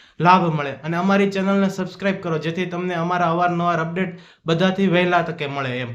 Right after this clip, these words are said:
વધીએ આપણે આગળના વીડિયોમાં. તો ખેડૂત ભાઈઓ, આજે જે આપણે પાક વિશે વાત કરવાના છીએ, એ છે જીરાનો પાક એમ.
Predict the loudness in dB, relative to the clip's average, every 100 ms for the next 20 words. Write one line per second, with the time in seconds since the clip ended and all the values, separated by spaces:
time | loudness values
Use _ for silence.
0 | -14 _ _ _ _ -2 2 6 6 6
1 | 0 -2 -2 -4 -6 -6 -8 -12 -16 -20
2 | _ _ _ _ _ _ _ _ _ -10
3 | -8 0 4 4 2 -2 -2 -6 -12 _
4 | -12 -8 0 2 4 2 2 0 -2 0
5 | 0 -2 -4 0 0 0 -2 -2 0 0
6 | 0 -4 -8 -10 -10 -4 -2 0 -2 -2
7 | -2 -2 -2 -6 -8 -10 -6 -8